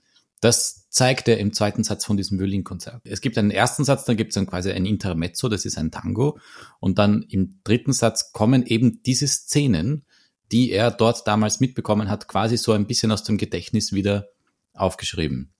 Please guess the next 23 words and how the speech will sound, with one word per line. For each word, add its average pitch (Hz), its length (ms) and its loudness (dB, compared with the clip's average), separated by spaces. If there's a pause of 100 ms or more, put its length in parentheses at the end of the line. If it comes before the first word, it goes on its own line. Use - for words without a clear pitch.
Also 87 160 -2
das 110 160 4
ist, 117 240 0
es, - 160 -12
es - 180 -2
hat, 127 220 2
es - 680 -10
quasi, 131 460 2
wie 117 180 0
ich 135 100 -8
vorher 120 260 0
gemeint 110 320 2
habe, 98 300 2 (500)
ein 98 240 6
bisschen 131 380 0
eine, 95 480 0 (640)
eine 95 200 2
musikalische 98 680 0
Reise 98 580 0
durch, - 460 -4
durch 95 180 -4
diese 90 200 -6
Stadt. - 460 -14